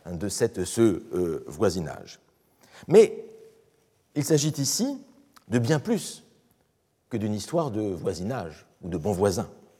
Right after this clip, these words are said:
Car les objets mentaux n'existent pas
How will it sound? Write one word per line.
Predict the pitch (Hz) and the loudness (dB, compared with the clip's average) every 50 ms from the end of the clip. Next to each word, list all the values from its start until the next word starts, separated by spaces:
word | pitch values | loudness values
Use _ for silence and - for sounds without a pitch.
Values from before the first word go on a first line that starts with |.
| _ _ _ _ _ _ _ _ _ _ _ _ _ _ _ _ _ - - - - - - - - _ _ - | _ _ _ _ _ _ _ _ _ _ _ _ _ _ _ _ _ -20 -20 -20 -20 -20 -20 -20 -20 _ _ 2
Car | - 143 147 | 4 6 6
les | 175 165 135 | 8 8 8
objets | 170 151 135 131 156 151 | 8 8 8 6 4 6
mentaux | 135 123 120 117 - - 170 180 233 285 - - - - - - _ _ _ _ _ _ _ _ _ _ _ _ _ _ - | 6 4 2 0 2 2 2 4 2 0 -6 -10 -18 -20 -20 -20 _ _ _ _ _ _ _ _ _ _ _ _ _ _ -6
n'existent | 113 127 123 113 113 101 139 131 - - - 92 | -4 -2 0 0 0 0 -2 -4 -4 -2 -4 -2
pas | - - 147 180 214 202 - - - _ | 0 0 0 0 -2 -4 -14 -20 -20 _